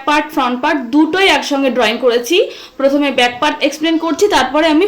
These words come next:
ফ্রন্ট পার্টটা এক্সপ্লেন করব। আমি কিন্তু ফ্রন্ট পার্টটা যখন কাটবো, কাটিং করব, আমি এর ওপর থেকেই ব্যাক পার্ট কাটিং করে আমি ঘরঘড়ির ওপর মার্কা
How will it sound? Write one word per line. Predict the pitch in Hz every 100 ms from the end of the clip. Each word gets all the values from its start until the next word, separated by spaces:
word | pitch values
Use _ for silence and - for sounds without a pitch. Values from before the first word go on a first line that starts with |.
| 403
ফ্রন্ট | 254 226
পার্টটা | 254 254
এক্সপ্লেন | 339 - 277 262
করব। | 214 180 175 170 - - - -
আমি | 247 302
কিন্তু | 339 381 427 427
ফ্রন্ট | 311 285
পার্টটা | 294 330 349
যখন | 330 381
কাটবো, | 359 302 277 277 269 262
কাটিং | 294 262 359
করব, | 359 285 262 311
আমি | 302 320
এর | - 285 339
ওপর | 359 370 392
থেকেই | 381 370 370 269
ব্যাক | 269 -
পার্ট | 320 320
কাটিং | 262 302 320
করে | 320 349 339
আমি | 339
ঘরঘড়ির | 277 240 262 302
ওপর | 311 349 302
মার্কা | 240 285